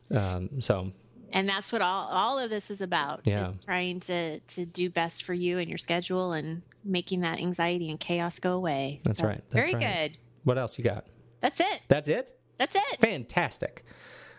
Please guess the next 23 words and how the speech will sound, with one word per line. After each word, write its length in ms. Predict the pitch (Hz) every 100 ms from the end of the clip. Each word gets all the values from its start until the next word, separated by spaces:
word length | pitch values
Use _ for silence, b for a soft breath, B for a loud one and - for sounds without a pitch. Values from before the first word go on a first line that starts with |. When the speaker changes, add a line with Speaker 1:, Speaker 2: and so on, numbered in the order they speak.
| B
Speaker 1:
Uh, 160 | 123 110
I, 220 | - 160 160
this 240 | 151 -
is 100 | 135
really 240 | 135 135 123
useful 340 | 131 - 131
for 160 | - 120
me. 180 | 113
I'm 160 | 107 110
so 180 | - 135
glad 320 | 127 117 104
you, 200 | 101 98
you 280 | 120 110 101
put 220 | 101 113
this 180 | - 98
topic 340 | - 95 - 107
on 60 |
the 80 | 98
calendar. 400 | 113 104 107 92
I 80 | 95
think 160 | 107
this 180 | 107 104
is, 220 | 107 98